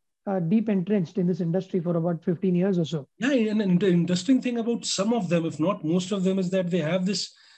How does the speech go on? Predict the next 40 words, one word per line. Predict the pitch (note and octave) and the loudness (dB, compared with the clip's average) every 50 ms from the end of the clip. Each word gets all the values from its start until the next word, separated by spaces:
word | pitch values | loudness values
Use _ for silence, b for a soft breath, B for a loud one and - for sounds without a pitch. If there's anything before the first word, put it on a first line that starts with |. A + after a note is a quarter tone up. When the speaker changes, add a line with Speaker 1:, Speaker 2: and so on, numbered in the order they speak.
| b b b - - | b b b -4 -2
Speaker 2:
engineering | D#3 D#3+ D#3+ C#3 E3+ F#3 G3+ A3 A#3+ A#3+ A3 G3 | 0 2 4 4 4 4 4 2 2 2 2 2
as | G3 F#3 F3 | 2 0 0
well | F#3+ F#3 | 0 0
as | G3 F#3 - | -2 -2 -2
finance | - D3 C#3 C#3+ E3 F3+ F3 C3 | -2 -2 0 2 2 2 2 0
background. | - C3 B2 B2+ B2+ B2 D3 C3+ A#2+ G#2+ A#2 C3+ | -2 -6 -6 -4 -2 -2 -2 -2 -2 -4 -6 -4
And | E3 F#3+ | -2 0
interestingly, | G3 G3 F3+ A#3 A3+ - - C4 C#4 E4 E4+ C4+ | 0 0 0 -2 -2 0 2 4 4 4 2 0
o-, | - F3 G3+ G3 - _ _ _ _ _ | -2 -4 -6 -8 -10 _ _ _ _ _
some | - - - A3+ A#3 A3+ | -10 -4 -2 0 0 -2
started | - - F#3 D3 D3+ D3 G#3+ G3+ F3 | -2 -2 -2 -2 -2 -2 -4 -6 -6
as | - D3 D#3 F#3+ F3+ - | -4 -2 -2 -2 -2 0
engineers, | F3+ F3+ F3+ F3+ F#3+ G#3+ A#3+ C4 E4+ F#4+ F4+ - - b b b b b b | 4 6 6 6 6 6 4 4 2 2 -2 -6 -10 b b b b b b
but | - F#3 | -4 0
later | F#3 F3+ F3+ F3+ G#3 A3+ A3+ | 2 2 2 4 4 4 4
on | A3+ A3 | 4 2
realized | F#3 F3+ F3 E3+ E3 F3 F#3 G3+ G#3 F#3+ F3+ | 2 2 2 2 2 2 0 0 0 0 0
that | G3 G3+ G3 G3 - - _ _ _ _ _ _ _ - | 0 0 0 0 -4 -16 _ _ _ _ _ _ _ -8
that's | D#3+ E3+ F#3+ F#3 - F#3 | -4 -4 -4 -4 -2 0
not | F#3 F#3 F3 | 0 0 0
their | F#3 F3+ | 0 -4
calling. | D3 - - D#3 D3 C#3 A#2+ G#2 G#2 b b b b b b b | -4 0 0 0 0 0 -2 -6 -12 b b b b b b b
So | - G#3+ G#3+ | -2 0 0
they | A3+ A3+ | 0 0
kept | A3+ G#3 G3 F#3 - C4+ | 0 -2 -2 0 4 4
on | C4 B3+ - - | 4 4 2 -2
adding | D3+ D3 D3+ F#3 F#3+ A#3 A#3+ A#3 A#3 G#3+ F3+ F3 - D#3+ - | -4 -2 -2 0 0 0 0 0 0 -2 -4 -6 -10 -10 -4
to | F#3+ F#3+ | -2 0
that | F3+ F#3 F3+ F3+ F3+ | 2 2 0 0 0
layer | E3+ E3+ F3 F#3 F3 | 0 0 0 0 -2
by | D#3 E3+ F3 E3+ E3+ E3 - | -2 -2 -2 -2 -2 -4 -6
learning | D3+ D3 D3+ E3+ F3 F3 F3+ F3+ F3 | -6 -4 -2 0 0 2 2 0 0
finance | - - E3+ E3 D#3+ D#3+ D#3+ D#3+ D#3 D#3 | 0 0 0 0 0 0 -2 -2 -2 -2
and | D#3+ D3+ | -2 -2
M | D#3 D#3+ D#3+ | -2 -2 -2
B | E3+ E3+ | -2 0
A | |
and | D#3+ D#3 | 0 0
all | D3+ E3 E3+ | 0 0 0
those. | E3+ F3+ E3+ D3 C#3+ D3 | 0 0 0 -2 -2 -4